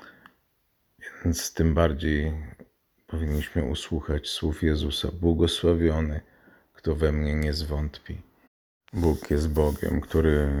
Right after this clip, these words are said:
jest Bogiem jedynym, panuje nad historią i tak jak w jednym momencie zmienił losy Izraela, kiedy król perski Cyrus pobił Babilon,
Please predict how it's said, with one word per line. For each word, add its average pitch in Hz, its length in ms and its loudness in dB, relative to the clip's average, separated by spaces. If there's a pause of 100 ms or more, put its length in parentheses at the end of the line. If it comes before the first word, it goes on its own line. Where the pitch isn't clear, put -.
(520)
jest 80 220 -4
Bogiem 80 380 2
jedynym, 80 560 2 (220)
panuje 78 400 2
nad 76 200 -4
historią 80 680 0
i - 40 -4
tak - 160 -2
jak 78 200 2
w 82 40 0
jednym 82 340 4
momencie 78 560 0 (1000)
zmienił 85 600 4
losy 78 400 0
Izraela, 80 560 2
kiedy 76 520 -2 (560)
król 80 320 0
perski - 460 -2
Cyrus - 800 0
pobił 78 300 2
Babilon, 85 520 2